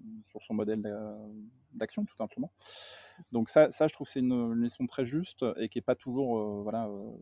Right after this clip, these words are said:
évidente, euh, surtout qu'on est un petit peu, voilà, dans la, dans la rêverie. Et puis, euh, le pire, euh, pff, j'ai, alors j'oublie vite, euh, les trucs négatifs, donc, euh, on va dire que j'ai, mais, euh, je me souviens de clients effectivement qui, euh,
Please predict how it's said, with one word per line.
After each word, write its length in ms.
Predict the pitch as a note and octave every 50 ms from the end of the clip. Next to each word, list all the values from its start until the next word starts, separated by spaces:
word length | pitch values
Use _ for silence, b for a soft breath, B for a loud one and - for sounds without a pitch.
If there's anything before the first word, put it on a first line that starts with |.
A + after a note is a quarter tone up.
| -
évidente, 480 | G#2+ G#2 G#2+ G#2 A2 A2 A2+ - - -
euh, 120 | G2 G2+ G#2 G#2+ - _ _ _ _ _ _ _
surtout 280 | _ - - - - A2
qu'on 180 | - A2 G#2 G2+
est 40 |
un 80 | G2 G2
petit 160 | - - - G#2
peu, 160 | _ - A2+
voilà, 240 | A2 A2 G#2 G#2 G#2+
dans 80 | G#2
la, 220 | G2+ A2 G2 - G2+
dans 100 | G#2+ G#2+
la 120 | G#2 G#2 G#2
rêverie. 300 | G#2 G#2+ G#2 B2 D3+ - B B B B B B B B B B B B -
Et 120 | A#2+ B2
puis, 380 | - - - - - D3+ D3 C#3+
euh, 400 | C3+ C3+ C3 C3 C3 C3 B2+ C3
le 100 | C3 C#3
pire, 420 | - - - - F3+ F3+ F#3 E3+ D3
euh, 440 | C#3+ C#3 C#3 C#3 C3+ C#3 C3+ C3+ C3+
pff, 140 | B2 b b b b b b b b b
j'ai, 220 | F#3+ - C3+ B2 G#2+
alors 160 | G#2+ A#2+ A#2+
j'oublie 240 | A#2+ C#3 C#3 D3 D3
vite, 240 | D3 F#3 E3 - D3
euh, 260 | C3 B2+ B2 A#2+ A#2+
les 100 | A#2+ A#2
trucs 180 | - - A#2+ -
négatifs, 340 | C3 B2 B2+ - - E3 D3
donc, 200 | C3 A2 - A#2
euh, 40 |
on 80 | A2 G#2+
va 100 | G#2+ G#2+
dire 140 | A2+ A2+ -
que 60 | -
j'ai, 120 | - A2
mais, 200 | G#2+ A#2+ B2 B2+
euh, 140 | B2+ B2 B2 A#2
je 60 | B2
me 60 | C3+
souviens 240 | - G#3+ D3+ C#3+ C#3
de 60 | C3+
clients 320 | - - C#3 C3 C3+ C3+
effectivement 540 | C3 - - - - - A2+ A2+ A2+ A2+ A#2
qui, 280 | - - - G#2 G2+
euh, 60 | G#2